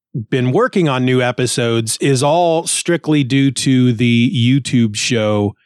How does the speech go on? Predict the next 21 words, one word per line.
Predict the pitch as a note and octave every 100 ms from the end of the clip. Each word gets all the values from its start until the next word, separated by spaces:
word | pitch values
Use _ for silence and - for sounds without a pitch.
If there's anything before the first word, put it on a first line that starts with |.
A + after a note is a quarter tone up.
| _ _ _
side | - - B2 A2+ A2
of | F#2
it. | D#2+ - - - _ _ _ -
I | A2+ A2 A2 A2+ G#2+ - _ _ _ -
wanted | C#3+ A#2 D#3+ F#3 F3+ E3
Event | E3 C#3+ D#3 D#3+
or | D3 C#3+
Else | C3+ C#3 C3+ -
to | D3 B2+
not | B2 B2 C3+ C#3+ -
only | D#3 F#3 G3 E3+ D#3 D#3
be | C3 C#3 C#3 C#3 E3+
an | B2+
audio | C3+ C3 C#3 C3 B2
podcast, | B2 A#2+ A2+ B2 A2+ A2+ A2+ -
but | A#2 A2+
a | A2 A2
video | G#2+ G2+ C3+ C#3+ B2+
show | A#2 C3 A#2
as | A2 A2
well. | C#3+ D#3+ E3+